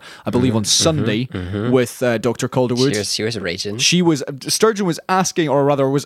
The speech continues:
Speaker 1: answering a lot of the questions which were being asked of the C M O, which was kind of
Speaker 2: <laughs>
Speaker 1: awkward.
Speaker 2: Mm-hmm.
Speaker 1: And then after, uh, Sturgeon being very firm and saying, "Nope,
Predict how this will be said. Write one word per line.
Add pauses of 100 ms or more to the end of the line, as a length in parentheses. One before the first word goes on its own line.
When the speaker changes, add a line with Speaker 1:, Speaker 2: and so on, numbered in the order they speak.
Speaker 1:
answering
a
lot
of
the
questions (380)
which
were
being
asked
of
the (120)
C
M
O,
which
was (100)
kind
of
Speaker 2:
<laughs>
Speaker 1:
awkward. (340)
Speaker 2:
Mm-hmm.
Speaker 1:
And
then
after,
uh, (280)
Sturgeon
being
very
firm
and
saying,
"Nope,